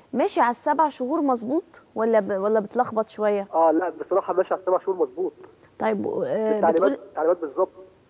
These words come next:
Speaker 1: آه. طيب، وأنت بعد سبع شهور ما مليتش وزهقت ونفسك كده تروح، راحت لل-، للستايل اللي كنت عايش بيه قبل كده؟ يعني إنك تروح بقى وتقعد مع أصحابك وتطلبوا أكل
Speaker 2: لا، ما هو
Speaker 1: وتدبوها؟
Speaker 2: بصراحة أنا بعد ما خسيت الخمسين كيلو ما، يعني ما كانش ينفع أنزل أرجع لل-، للي قبله، فما
Speaker 1: مم.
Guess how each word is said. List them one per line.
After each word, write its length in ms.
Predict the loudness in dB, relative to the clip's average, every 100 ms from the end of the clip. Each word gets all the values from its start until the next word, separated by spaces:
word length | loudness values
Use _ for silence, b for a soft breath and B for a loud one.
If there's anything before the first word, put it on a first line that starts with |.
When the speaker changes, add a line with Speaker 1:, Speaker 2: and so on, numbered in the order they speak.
| _ -2
Speaker 1:
آه. 300 | 2 2 0 -6 B B B 2
طيب، 240 | 4 4
وأنت 440 | 4 2 2 0 2
بعد 260 | 2 2
سبع 280 | 0 2 0
شهور 360 | 0 -4 -2 0
ما 100 | 0
مليتش 420 | 0 0 -2 0
وزهقت 400 | 2 2 0 0
ونفسك 400 | 0 0 -4 -4
كده 200 | 0 0
تروح، 240 | 2 0 -2 _ _ _ _ _ 2
راحت 360 | 2 2 -2 -2
لل-، 200 | -2 -2 B B B
للستايل 640 | -2 2 0 2 6 6 6
اللي 120 | 2
كنت 200 | 0 0
عايش 200 | 0 0
بيه 120 | -2
قبل 180 | -2 -2
كده؟ 280 | 0 0 -2 -6
يعني 440 | -4 -2 -2 -2
إنك 220 | -2 -2
تروح 220 | 0 0
بقى 100 | 2
وتقعد 260 | 2 2 0
مع 60 | -2
أصحابك 400 | -2 -2 -2 -4
وتطلبوا 420 | -4 0 2 0
أكل 180 | 2 2
Speaker 2:
لا، 100 | 4
ما 80 | 4
هو 40 |
Speaker 1:
وتدبوها؟ 220 | 4 4
Speaker 2:
بصراحة 120 | 4 4
أنا 100 | 2
بعد 240 | 2 2
ما 80 | 0
خسيت 360 | -2 -2 -2 -2
الخمسين 360 | -2 -4 -8
كيلو 300 | -10 -2 0
ما، 220 | 0 -2
يعني 220 | 0 0 -2
ما 80 |
كانش 260 | -2 -4 2
ينفع 380 | 4 4 2 2
أنزل 380 | 0 -2 -4 -4
أرجع 360 | 0 2 4
لل-، 240 | 2 -2 -2
للي 300 | -2 0 0
قبله، 260 | 0 -2
فما 440 | -4 -4 -4 -4 -2
Speaker 1:
مم. 280 | -2 -2